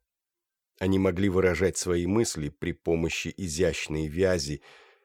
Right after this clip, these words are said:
но понятия не имели, как этот язык должен звучать. Сама идея устного верхнекитайского – казалась им абсурдной.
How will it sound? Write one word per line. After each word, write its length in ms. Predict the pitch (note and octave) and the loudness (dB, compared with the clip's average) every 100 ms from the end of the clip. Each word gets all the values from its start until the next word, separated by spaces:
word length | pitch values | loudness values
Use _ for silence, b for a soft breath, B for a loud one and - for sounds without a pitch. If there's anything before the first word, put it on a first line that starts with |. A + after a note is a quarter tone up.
| b _ F#2+ | b _ 2
но 240 | G#2+ C3+ | 4 4
понятия 760 | - C#3+ D3 D3 F2+ - D#2+ D#2+ | 2 0 4 4 2 0 -2 0
не 260 | F2+ A2 | 2 2
имели, 320 | C3+ F3+ F3 | 4 2 2
как 500 | D3+ - G#2 G#2 - | -2 -2 2 2 2
этот 280 | F#2 - F2 | 0 0 -4
язык 440 | E2 E2+ D2+ D#2 D2 | -4 -4 -4 -4 -2
должен 460 | D#2+ D2+ D#2 D#2 | -2 -2 -4 -6
звучать. 760 | C#2+ F2+ - - - - - _ _ _ _ _ _ _ | -6 -8 -6 -10 -12 -18 -20 _ _ _ _ _ _ _
Сама 460 | - F#2+ F#2 G#2 G#2+ | -2 2 4 4 4
идея 640 | G#2+ F#2 A2+ B2+ E2 D#2+ - | -2 -4 0 2 4 2 0
устного 540 | A#2+ G#2+ - - E2 D#2+ | -2 -2 -2 -2 -2 0
верхнекитайского – 1200 | E2+ D#2+ - E2 - E2+ G#2 F#2+ - E2 D#2 - B B B B _ - | 0 0 -2 -6 -6 0 2 2 2 -4 -4 -4 B B B B _ 0
казалась 480 | D3 D3+ F3+ E3+ F3 | 2 6 4 2 2
им 100 | E3 | 0
абсурдной. 720 | E3 - D3+ F2 - - | 0 -2 -2 -2 -6 -16